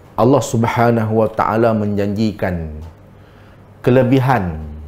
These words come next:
bagi sesiapa yang mentauhidkan Allah Subhanahu wa Ta'ala, tiada syirik di dalam dirinya, dan mereka itu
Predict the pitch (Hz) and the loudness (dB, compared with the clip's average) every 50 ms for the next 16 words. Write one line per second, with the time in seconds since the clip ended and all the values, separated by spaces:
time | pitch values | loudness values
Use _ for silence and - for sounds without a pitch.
0 | - - - - - - - - - - - - - - - - - - 104 107 | -20 -20 -20 -20 -20 -20 -20 -20 -20 -20 -20 -20 -20 -20 -20 -12 -4 0 0 2
1 | 110 120 113 - 120 107 - - 120 113 110 - - - 120 120 120 120 117 104 | 2 0 -2 -2 -2 -4 -2 -2 -2 -2 -2 -4 -4 0 2 2 2 2 2 0
2 | 101 101 98 92 - 107 107 107 - - 139 135 - - - 107 104 - 104 104 | -4 -6 -6 -4 -2 -2 -2 -2 -2 -4 -4 -4 -6 -6 -10 -10 -8 -6 -4 -2
3 | 107 107 101 - - 104 95 92 - - 101 98 98 95 90 90 95 95 92 90 | -2 -2 -4 -4 -10 -12 -12 -10 -8 -6 -6 -6 -6 -8 -8 -8 -6 -6 -8 -6
4 | - - 85 69 98 107 110 113 113 123 139 165 175 - - - - - - - | -6 -6 -6 -4 -4 -4 -2 -4 -4 -4 -6 -10 -16 -20 -20 -20 -20 -20 -20 -20
5 | - - - - - - - - - _ _ _ - - 117 117 120 120 - - | -20 -20 -20 -20 -20 -20 -20 -20 -20 _ _ _ -2 0 0 2 2 0 -4 -4
6 | - 131 123 127 139 120 - - - 113 101 107 101 101 95 95 92 92 92 92 | -4 -2 0 0 0 -2 -6 -10 -10 -6 -4 -4 -2 -2 -4 -4 -6 -6 -6 -6
7 | 95 92 92 98 120 156 147 - - - - - - - - - - - - - | -6 -6 -6 -6 -8 -10 -12 -18 -20 -20 -20 -20 -20 -20 -20 -20 -20 -20 -20 -20
8 | - - - - - - - - - - - - - - - - - - - - | -20 -20 -20 -20 -20 -20 -20 -20 -20 -20 -20 -20 -20 -20 -20 -20 -20 -20 -20 -20
9 | - - - - - 120 123 123 117 120 123 127 123 123 - - 147 147 147 143 | -20 -20 -10 -2 2 2 4 4 4 4 4 4 2 0 0 0 2 4 4 4
10 | 147 139 - - 165 165 165 160 156 - | 4 2 2 0 0 0 0 -2 -4 -6